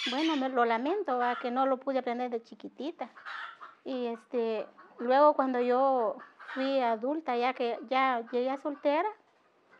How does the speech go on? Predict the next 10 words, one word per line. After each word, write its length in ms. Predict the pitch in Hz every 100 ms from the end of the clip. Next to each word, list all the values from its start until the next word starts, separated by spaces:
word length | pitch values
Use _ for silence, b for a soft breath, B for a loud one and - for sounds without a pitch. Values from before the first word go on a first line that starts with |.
| _
este, 720 | 269 269 262 269 247 233 220
me 180 | 240 294
dediqué 380 | 277 247 - 254
a 80 | 240
trabajar 420 | 240 226 214 233
en 120 | 220
casa 560 | 202 - 220 277 - 196 - - - - - _
para 280 | - 247 240
poder 360 | 233 220 233 262
sobrevivir. 1300 | 311 269 240 214 - _ _ - 226 226 262 269